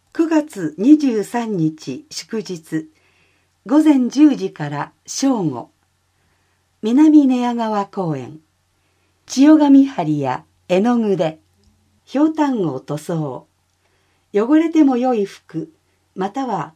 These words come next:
エプロンを持ってきてください。市内在住の小学生と保護者十組。申し込み順。参加無料です。申し込み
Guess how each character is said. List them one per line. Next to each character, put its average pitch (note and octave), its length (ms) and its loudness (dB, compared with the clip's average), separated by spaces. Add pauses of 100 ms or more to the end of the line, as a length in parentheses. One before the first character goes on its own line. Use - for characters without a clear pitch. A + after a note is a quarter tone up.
エ D4+ 100 -2
プ E4 160 -4
ロ D4+ 140 2
ン G#3+ 80 -2
を F3 100 0
持 F3+ 120 -4
っ G3+ 40 -8
て F3 200 -10
き D#3+ 100 -20
て D#3+ 140 -6
く D#3+ 80 -14
だ D3+ 160 -8
さ D3 180 -12
い。 B2+ 140 -14 (1040)
市 D#4 200 -10
内 B3+ 240 -4
在 G3 260 -8
住 G3 240 -8
の E3+ 320 -10
小 B3 280 -6
学 A3+ 200 -12
生 D#3 300 -8
と - 340 -14 (120)
保 F#3 160 -10
護 C4+ 120 -10
者 D#3+ 360 -14 (120)
十 F3 200 -12 (140)
組。 C#3+ 360 -10 (720)
申 A3+ 160 -4
し - 100 -14
込 B3 140 -6
み G#3+ 160 -6
順。 D#3+ 340 -8 (1120)
参 D4+ 300 -8
加 C4+ 180 -8
無 G#3 160 -4
料 G3 280 -4
で D#3+ 120 -6
す。 - 300 -20 (1040)
申 C#4 180 0
し D#4 100 -12
込 C4+ 180 -6
み A#3 280 -8